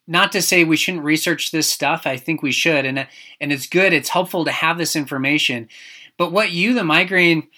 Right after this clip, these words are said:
and headache sufferer, are really wanting is to know the source of pain, the cause, and then how to treat it. And so doing this genetic research gets us to the point where we say, "Okay, yeah, there is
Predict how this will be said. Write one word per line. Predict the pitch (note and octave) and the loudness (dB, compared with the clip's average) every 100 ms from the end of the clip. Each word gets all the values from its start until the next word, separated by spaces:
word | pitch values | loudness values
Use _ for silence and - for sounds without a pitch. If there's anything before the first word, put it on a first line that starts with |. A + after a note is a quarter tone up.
| - _ - | -20 _ -8
and | D3+ | -6
headache | C#3+ E3+ F3+ D#3+ | -2 0 0 0
sufferer, | - D#3+ D#3+ D#3+ D3+ C#3 - | 0 0 0 0 0 0 -2
are | D3 | -2
really | C#3+ G3 F3 | 0 0 0
wanting | C3 D#3 G#3+ C#3+ C#3 | 0 0 2 2 2
is | C#3+ C#3+ | -2 -8
to | - | -4
know | D#3+ E3+ | -2 0
the | D#3 | 0
source | - D#3+ E3+ | -2 -2 -2
of | F#3+ E3 | -4 -6
pain, | E3 C#3+ C#3+ C#3+ - - _ | 0 2 2 0 -6 -20 _
the | C#3 | -10
cause, | B2+ - D3+ C#3+ C#3 C3 B2+ | -8 -2 2 6 6 2 -2
and | D3 C3+ | -6 -4
then | B2+ | -4
how | B2+ C3 | -4 -4
to | B2 | -4
treat | A#2+ - F#3 D3+ | -6 -2 0 0
it. | G#2+ _ _ - - - | -2 _ _ -20 -20 -12
And | D3 D3+ | -6 -2
so | F3 D#3+ D3 C3 _ _ _ _ _ _ - | 2 2 2 -4 _ _ _ _ _ _ -12
doing | D3 F3+ G#3 A3 | 0 2 2 0
this | G3+ - | 0 2
genetic | E3+ E3 E3 D#3+ | 2 4 4 2
research | D3+ D3+ E3 D#3+ C#3+ C3+ - - _ _ | 2 0 2 0 0 0 -4 -6 _ _
gets | - F3 G3+ | 0 2 2
us | F3+ | -2
to | - | -2
the | D#3 | -2
point | D3 D3 D3+ | -2 -2 -4
where | C#3+ | -4
we | C#3 C#3 | -6 -4
say, | C#3 C#3+ | 0 0
"Okay, | E3 G3+ F3+ | 2 2 4
yeah, | D#3 F3 | 2 2
there | C#3 C#3 | 0 -4
is | C3+ D#3 F#3 E3 | -2 -2 -2 -4